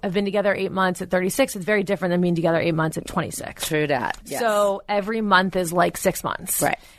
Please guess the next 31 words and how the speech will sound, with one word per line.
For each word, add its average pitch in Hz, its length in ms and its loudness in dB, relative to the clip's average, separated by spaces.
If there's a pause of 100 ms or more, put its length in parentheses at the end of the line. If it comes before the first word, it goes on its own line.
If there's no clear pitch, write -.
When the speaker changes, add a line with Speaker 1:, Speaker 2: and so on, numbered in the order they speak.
(140)
Speaker 1:
And 196 580 0
he 233 260 -4
knows 247 260 4
that. - 280 -6 (400)
And 196 220 4
at 185 100 -4
the 208 100 -8
Speaker 2:
How 202 100 6
Speaker 1:
end 214 80 2
Speaker 2:
old 202 80 -2
Speaker 1:
of 185 80 -4
Speaker 2:
is 160 40 -14
he? 180 300 -2
Speaker 1:
He's 254 380 -2
thirty-four. 196 640 0
Speaker 2:
Okay. 143 360 0 (480)
Speaker 1:
So 233 240 0
when 220 220 0
we 214 140 0
met, 208 560 0 (800)
he 190 160 0
was 180 100 2
thirty-three 185 380 0
and 170 100 0
I 170 40 2
was 170 120 0
thirty-five, 170 560 -2
and 180 360 2
he 180 380 0
was 175 220 -2
like, 175 400 0